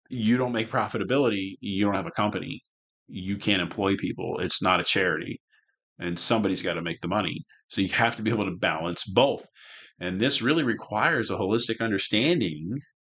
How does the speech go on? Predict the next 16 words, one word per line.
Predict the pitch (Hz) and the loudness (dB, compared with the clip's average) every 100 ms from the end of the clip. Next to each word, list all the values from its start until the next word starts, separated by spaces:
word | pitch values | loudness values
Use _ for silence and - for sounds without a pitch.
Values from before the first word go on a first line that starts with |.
| _ _ _ - | _ _ _ -6
of | 104 104 | -4 -2
the | |
business | 104 101 98 110 117 | -2 0 0 0 0
landscape, | 110 135 175 - 78 78 - | 0 0 0 0 -2 -4 -6
including | 87 92 127 113 104 104 | -4 2 4 4 0 -4
economic | 107 92 90 110 147 147 | -2 -2 0 -2 -2 0
things, | 147 151 175 | 0 0 0
social | - - 98 113 - 131 | 0 2 2 2 0 0
things, | 139 139 160 175 - - - - | 0 0 -2 -8 -12 -20 -16 -6
environmental | 98 95 101 98 95 104 120 | -2 0 0 0 -2 0 0
aspects. | 131 139 78 76 - - _ _ _ _ _ _ - | 0 0 -2 -2 -2 -10 _ _ _ _ _ _ -4
The | 117 | 0
things | 117 - 135 151 180 180 - - - _ _ - | 0 0 0 2 0 -4 -6 -10 -20 _ _ -4
about | 107 104 120 113 107 | -4 2 2 2 -2
leadership | 107 120 131 143 - 131 - | -2 0 2 0 -2 -4 -4
today | - 90 85 101 95 82 85 | -2 -2 2 2 2 -2 -6